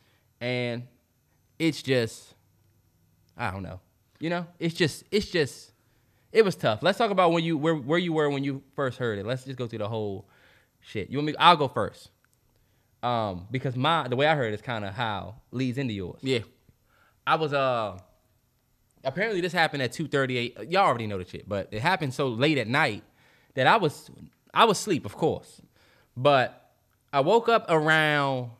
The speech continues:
Speaker 1: nine o'clock. I was with my girl, and she was like,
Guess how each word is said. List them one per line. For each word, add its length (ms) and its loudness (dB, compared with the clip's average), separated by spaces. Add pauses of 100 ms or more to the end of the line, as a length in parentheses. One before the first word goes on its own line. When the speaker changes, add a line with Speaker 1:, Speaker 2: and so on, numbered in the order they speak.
Speaker 1:
nine 340 2
o'clock. 460 -6 (520)
I 20 -14
was 100 -10
with 80 -4
my 140 0
girl, 420 -2
and 140 -10
she 140 -10
was 160 -6
like, 320 -4